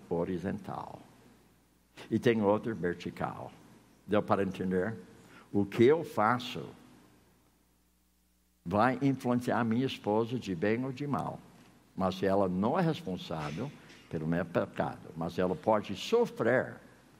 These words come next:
devido ao meu pecado. Deu para compreender? Agora, para terminar,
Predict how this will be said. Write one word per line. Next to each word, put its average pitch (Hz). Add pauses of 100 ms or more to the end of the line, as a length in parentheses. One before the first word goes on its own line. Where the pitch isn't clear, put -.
(280)
devido 92
ao 98
meu 87
pecado. 82 (160)
Deu 110
para 107
compreender? 98 (720)
Agora, 110
para 160
terminar, 113